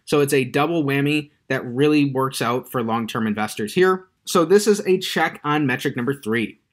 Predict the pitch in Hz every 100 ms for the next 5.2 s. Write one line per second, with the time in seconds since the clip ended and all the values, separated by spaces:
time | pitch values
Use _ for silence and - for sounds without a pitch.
0 | _ _ 165 175 190 180 160 151 208 220
1 | 208 185 170 156 156 151 143 185 196 202
2 | 196 165 170 170 165 139 123 - 180 170
3 | 151 143 151 139 131 - 156 147 143 147
4 | 143 120 120 113 117 - 113 104 165 180
5 | 180 -